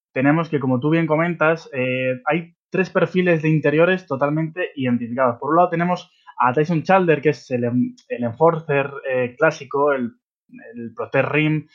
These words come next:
un jugador, eh, fuerte, duro, que cierra bien el rebote. Luego tendríamos a una estrella ya consolidada, como era Kevin Love en dos mil doce,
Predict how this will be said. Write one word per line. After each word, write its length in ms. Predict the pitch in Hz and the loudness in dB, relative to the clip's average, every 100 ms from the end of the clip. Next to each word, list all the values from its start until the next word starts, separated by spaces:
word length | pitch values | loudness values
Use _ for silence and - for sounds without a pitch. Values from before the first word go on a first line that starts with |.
| _ _ - | _ _ -12
un 100 | 123 | -6
jugador, 460 | 120 135 139 135 127 | 2 4 4 4 4
eh, 120 | 123 | 2
fuerte, 600 | - 151 135 139 143 139 | 2 2 2 2 2 4
duro, 520 | 147 156 151 151 156 _ _ _ _ - | 2 4 4 2 -2 _ _ _ _ -12
que 120 | 120 | -6
cierra 240 | 139 139 | 0 2
bien 140 | 135 135 | 2 0
el 100 | 127 | 0
rebote. 720 | 123 131 135 165 165 185 170 | 0 0 4 2 2 -4 -2
Luego 220 | 156 180 | 0 0
tendríamos 360 | 180 175 180 160 | 2 0 0 0
a 60 | 160 | -2
una 120 | 165 | -2
estrella 360 | - 170 165 | -2 -2 0
ya 280 | 147 160 165 - _ | 2 2 2 -2 _
consolidada, 640 | - 123 123 123 143 165 135 | -8 -8 -6 0 2 4 2
como 180 | 127 143 | 0 0
era 140 | 139 | 0
Kevin 300 | 151 143 131 | 0 0 0
Love 300 | 147 151 151 - | 0 0 -2 -8
en 120 | 127 | -6
dos 120 | 123 120 | -4 -4
mil 120 | 131 | -4
doce, 320 | 147 165 | -2 -2